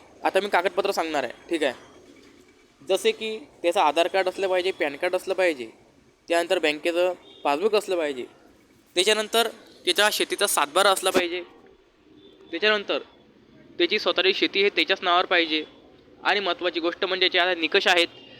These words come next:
निकष असा आहे की तुमच्या घरातील एकच व्यक्ती या योजनेचा लाभ घेऊ शकतो. कारण तुमच्या घरात जर एकापेक्षा अनेक व्यक्-, अनेक व्यक्ती असतील आणि त्यांनी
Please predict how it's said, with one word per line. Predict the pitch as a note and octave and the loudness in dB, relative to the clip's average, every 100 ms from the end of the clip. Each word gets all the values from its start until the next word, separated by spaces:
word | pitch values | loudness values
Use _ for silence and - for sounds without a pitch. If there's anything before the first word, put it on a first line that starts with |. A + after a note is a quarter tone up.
| - - - - | -20 -20 -20 -8
निकष | E3+ F#3 A3 | -2 2 2
असा | A3 | 4
आहे | A3 A3 | 4 2
की | - C#3+ - - - - - - | 2 0 -4 -20 -20 -20 -12 0
तुमच्या | F3+ F3+ G#3 | 2 4 2
घरातील | E3 F3 G3+ | 2 2 2
एकच | E3+ F#3+ F#3 | 0 0 -2
व्यक्ती | F3+ - F3+ - - - | -4 -2 -4 -4 -14 -12
या | - | -4
योजनेचा | E3 D#3+ D#3+ E3 | 0 0 0 0
लाभ | D3+ E3 E3+ | 2 2 0
घेऊ | F#3 | -4
शकतो. | E3+ - C3 A2+ - _ _ _ _ - - - - | -6 -6 -12 -12 -18 _ _ _ _ -20 -20 -20 -4
कारण | F3 F3+ E3+ | -2 -2 -4
तुमच्या | D#3 F#3 | -2 -2
घरात | E3+ E3+ | -2 -2
जर | E3 F#3 F#3+ - - | 0 -2 -2 -10 -10
एकापेक्षा | - D#3+ F3+ F3+ F3+ | -6 0 0 0 0
अनेक | D#3+ D#3+ | -2 0
व्यक्-, | D3 - | -2 0
अनेक | - D#3+ E3 | -2 -2 0
व्यक्ती | E3 - E3 | -2 -2 -4
असतील | D#3 E3+ | -2 0
आणि | D3 D#3+ | 0 0
त्यांनी | D#3 D#3 D#3 D#3+ D3+ | -2 -2 -2 -4 -6